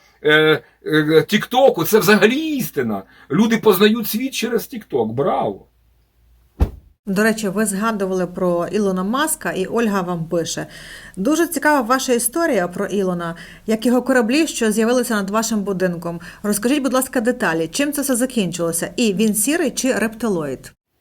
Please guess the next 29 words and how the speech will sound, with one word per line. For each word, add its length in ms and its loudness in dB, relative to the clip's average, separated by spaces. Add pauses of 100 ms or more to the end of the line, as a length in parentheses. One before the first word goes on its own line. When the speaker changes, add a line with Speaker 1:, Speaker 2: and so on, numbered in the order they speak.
(160)
Speaker 1:
Він 340 -2
і 80 -6
не 140 0
сірий, 520 -2
і 40 -4
не 100 -2
рептилоїд. 600 -4 (640)
От, 600 -2
і 640 2
за 160 -6
ним 200 -2
стоять 340 -2
кілька 340 -6
раз. 340 -6 (640)
Е, 140 -2
кораблі, 520 -2
т-, 220 -4
таких 300 -6
кораблів 500 0
раніше 380 -2
не 100 -2
було, 300 -2
вони 500 0 (220)
торообразні, 960 0
чорні 400 -2
кораблі, 420 -6
їх 140 -2
було 240 -2
п'ять. 380 -6